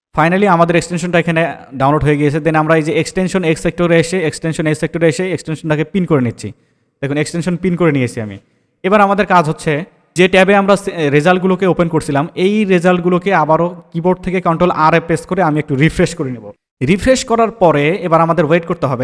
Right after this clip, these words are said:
দেখুন এই যে ওয়েলএক্সির যে মেইন ইন্টারফেসটা এটা এখানে চলে আসছে, কিন্তু এই যে এখানে চলে আসছে এবং আমরা এখানে ডিফল্ট দেখতে পাচ্ছি number of import এখানে থাউজেন্ড দেখাচ্ছে, এক হাজার দেখাচ্ছে এবং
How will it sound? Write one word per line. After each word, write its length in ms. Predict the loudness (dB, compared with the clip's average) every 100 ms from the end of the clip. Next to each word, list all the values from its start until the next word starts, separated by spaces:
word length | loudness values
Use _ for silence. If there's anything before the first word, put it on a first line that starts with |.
| -4
দেখুন 160 | -2 -2
এই 40 | 0
যে 60 | -2 0
ওয়েলএক্সির 480 | 0 2 0 -2 -2 0
যে 60 | 0
মেইন 140 | -2 -4 -4
ইন্টারফেসটা 400 | -4 -4 -4 -4
এটা 100 | -2 -4
এখানে 160 | -4 -6 -2
চলে 120 | -2 -2
আসছে, 160 | -6 -12
কিন্তু 140 | -10 -10
এই 60 |
যে 60 | -12 -18 _ _ _ -4
এখানে 140 | -2 2
চলে 120 | 2
আসছে 180 | 0 -6 -20 _ _ -2
এবং 120 | 2 4
আমরা 140 | 4
এখানে 160 | 2 0 0
ডিফল্ট 240 | 0 0 0
দেখতে 140 | -2 -4
পাচ্ছি 180 | -2 -2
number 220 | 0 2 2
of 60 | 2 -2
import 180 | -2 -2
এখানে 160 | -2 -4 -2
থাউজেন্ড 280 | -2 0 0
দেখাচ্ছে, 320 | -2 -4 -8 -10 -10 _ -4 -2
এক 60 | 0
হাজার 160 | -2 -2
দেখাচ্ছে 320 | -4 -6 -10 -12 -14 _ _
এবং 100 | -2